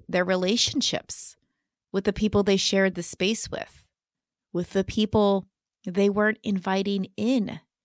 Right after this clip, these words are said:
because they were embarrassed of their space. It was the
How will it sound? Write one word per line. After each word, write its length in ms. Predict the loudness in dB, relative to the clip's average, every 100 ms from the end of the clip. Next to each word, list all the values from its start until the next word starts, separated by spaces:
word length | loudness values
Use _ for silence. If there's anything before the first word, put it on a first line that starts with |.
| _ _ _ _ -10
because 300 | -2 -2 0
they 160 | 2
were 100 | 2
embarrassed 640 | 2 0 2 4 4 0
of 120 | -4 -4
their 160 | -6
space. 680 | -6 -8 -8 -6 -6 -6 -10 _ -20 -6
It 240 | -2 -2 2
was 500 | 4 6 6 2 -2 _ _ _ _
the 400 | 4 4 4 0